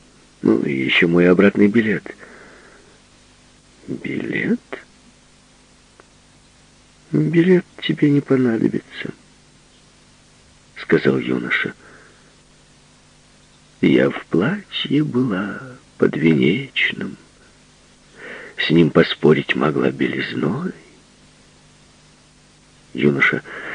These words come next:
в бешенстве вскочил со стула и, дав волю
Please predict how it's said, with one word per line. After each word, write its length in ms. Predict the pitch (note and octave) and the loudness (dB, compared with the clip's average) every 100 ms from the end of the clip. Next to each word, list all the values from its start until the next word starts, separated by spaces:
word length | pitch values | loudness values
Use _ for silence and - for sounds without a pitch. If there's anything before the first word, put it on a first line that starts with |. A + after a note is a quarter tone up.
| - | -10
в 140 | - C2 | -8 -2
бешенстве 680 | - E2+ - - - - | 2 4 4 0 -4 -4
вскочил 600 | - - C#2 - C#2 B1+ - - | -4 -2 0 2 2 0 -4 -4
со 120 | - | -4
стула 480 | - - C3 C#3 - _ _ - - _ _ _ _ _ _ _ _ - | -4 0 0 0 -8 _ _ -20 -20 _ _ _ _ _ _ _ _ -2
и, 100 | C#2+ | 2
дав 300 | E2+ E2 - | 4 2 2
волю 300 | E2+ E2 | 4 4